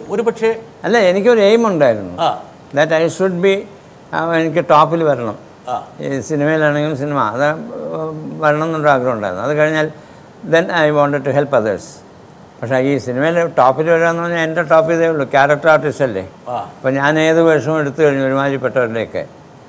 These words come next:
Speaker 2: അന്ന് തന്നെ, അപ്പം തന്നെ ഒരു, ആ, പറഞ്ഞ മാതിരി നൂ-, നൂറ് സിനിമയൊക്കെ ചെയ്ത ഒരു കൊല്ലമൊക്കെ ഉണ്ട്. അന്ന് ടി വി ഒന്നും ഇല്ലല്ലോ.
Speaker 1: അതെ.
Speaker 2: അപ്പം അങ്ങനെ ഒരു സംഭവം ഉണ്ട് സാർ. അപ്പോൾ ഈ ഡ-, ഡ-, എല്ലാ ഡയറക്ടേഴ്സിനും എന്നെ ഇഷ്ടമായിരുന്നു.
Speaker 1: താങ്കളെ ഇഷ്ടപ്പെടാതിരിക്കാൻ പറ്റില്ല. എന്നുവെച്ചാൽ താങ്കൾ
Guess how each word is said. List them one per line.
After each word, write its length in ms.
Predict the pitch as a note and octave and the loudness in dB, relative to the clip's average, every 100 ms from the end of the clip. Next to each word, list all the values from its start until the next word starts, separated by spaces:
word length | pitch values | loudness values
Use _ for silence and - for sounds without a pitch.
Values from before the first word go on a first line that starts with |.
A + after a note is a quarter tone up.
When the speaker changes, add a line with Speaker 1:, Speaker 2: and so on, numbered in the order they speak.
| - - - B2 | -20 -20 -6 -2
Speaker 2:
അന്ന് 140 | C3+ B2+ | 0 0
തന്നെ, 220 | G2+ G2 - A2 | -2 -6 -6 -2
അപ്പം 140 | C3+ B2 | -2 0
തന്നെ 160 | A2 A2+ B2 | -4 -4 -4
ഒരു, 140 | C3 C#3 C3+ B2+ | -4 -4 0 -2
ആ, 20 | C3+ B2+ B2 | -2 -6 -4
പറഞ്ഞ 180 | C3+ C#3 | -2 0
മാതിരി 220 | C#3 C3+ C3+ C3 | 0 0 -4 -4
നൂ-, 160 | C3 D#3 B2+ | -6 -4 -2
നൂറ് 160 | C3+ A#2+ B2+ | -2 -2 -4
സിനിമയൊക്കെ 360 | C3+ C3 B2+ A2+ | -2 -2 -2 -2
ചെയ്ത 140 | B2 A#2+ A#2+ - - - - | -2 -2 -4 -12 -20 -20 -8
ഒരു 80 | A#2 A2+ | -4 -2
കൊല്ലമൊക്കെ 320 | A#2 A#2 A2 | 2 2 0
ഉണ്ട്. 100 | G#2+ | -4
അന്ന് 120 | A#2 C3+ C#3+ | -4 -4 -2
ടി 60 | C#3+ | -2
വി 60 | C#3+ | -2
ഒന്നും 140 | C#3 B2+ | -2 -4
ഇല്ലല്ലോ. 260 | A2 F#2 D2+ - A#2 | -4 -6 -8 -10 -16
Speaker 1:
അതെ. 160 | G2+ F#2 - - - - | -14 -16 -20 -20 -20 -16
Speaker 2:
അപ്പം 120 | - A2+ | -4 0
അങ്ങനെ 200 | C3+ E3+ F3 | 0 0 -2
ഒരു 80 | C#3+ | -2
സംഭവം 260 | D#3+ E3 C#3+ | -6 -6 -6
ഉണ്ട് 100 | G#2+ F#2 | -8 -10
സാർ. 100 | F2 | -8
അപ്പോൾ 120 | A2 D3 | -4 0
ഈ 20 | D3+ C#3 | 0 -2
ഡ-, 80 | D#3 - - - D#3 | -6 -8 -20 0 4
ഡ-, 140 | E3 D3 | 4 4
എല്ലാ 140 | D#3 D#3 | 4 4
ഡയറക്ടേഴ്സിനും 580 | D#3 D3 C3+ C#3+ A2 D3 C3+ | 4 4 0 -2 -2 -2 -2
എന്നെ 140 | C3+ A#2+ | 0 -2
ഇഷ്ടമായിരുന്നു. 480 | - C3+ A2+ G#2 G#2+ - - - - | -2 -2 0 -4 -10 -12 -20 -20 -8
Speaker 1:
താങ്കളെ 220 | G3+ A#3 A3+ | 0 0 2
ഇഷ്ടപ്പെടാതിരിക്കാൻ 640 | A#3 A3+ A3+ A3 G3+ G3+ | 0 2 4 4 2 -4
പറ്റില്ല. 220 | F#3 D#3 D#3+ | -4 -6 -8
എന്നുവെച്ചാൽ 200 | D3+ E3+ | -6 -2
താങ്കൾ 160 | D#3+ | -2